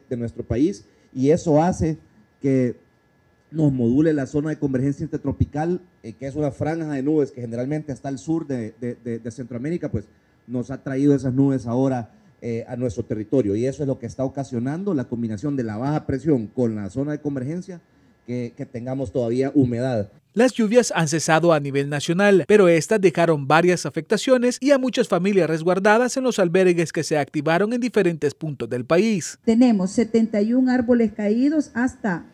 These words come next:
Speaker 3: como acumulado, tres cárcavas, tenemos registrados la atención de sesenta y siete deslizamientos,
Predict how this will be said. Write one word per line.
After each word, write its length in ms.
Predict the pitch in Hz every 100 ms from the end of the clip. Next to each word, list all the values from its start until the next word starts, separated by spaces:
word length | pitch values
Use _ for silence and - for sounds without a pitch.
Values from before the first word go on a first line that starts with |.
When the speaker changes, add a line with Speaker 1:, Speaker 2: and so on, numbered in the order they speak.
| _ -
Speaker 3:
como 180 | 202 190
acumulado, 680 | 202 208 262 285 254 320 339 _ _ _ -
tres 180 | 214 208
cárcavas, 840 | 254 247 247 285 302 311 - - -
tenemos 600 | 208 208 220 226 226 208
registrados 680 | 196 196 - 214 214 247 226
la 80 |
atención 500 | 185 196 185 226 226
de 120 | 226 208
sesenta 560 | 202 190 208 196 180
y 80 | 175
siete 480 | - 240 254 254 196
deslizamientos, 1080 | 190 202 226 247 247 262 277 269 302 294